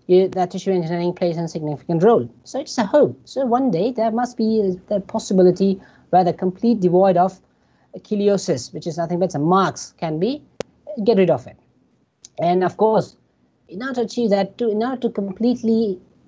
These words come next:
you know, as you can see, what we can see,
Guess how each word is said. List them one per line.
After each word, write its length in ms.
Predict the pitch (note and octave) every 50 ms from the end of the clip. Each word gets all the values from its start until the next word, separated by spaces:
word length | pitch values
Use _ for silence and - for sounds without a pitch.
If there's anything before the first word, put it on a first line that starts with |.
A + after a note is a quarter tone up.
| _
you 80 | - F3+
know, 180 | F#3+ A3 C#4 -
as 220 | G#3+ G#3 G3 -
you 80 | G#3+ F#3
can 140 | G#3+ G#3
see, 440 | F#3+ - - C#4 B3+ A3 A3 A3 - - _ _ _ _ _ _
what 280 | - B3 D4 D4+ D4 G#3+
we 240 | G3 F#3+ A3 A3 F#3+
can 200 | - G#3+ G3 F#3
see, 420 | - - A#3 A#3 A#3 A3+ A3 G3+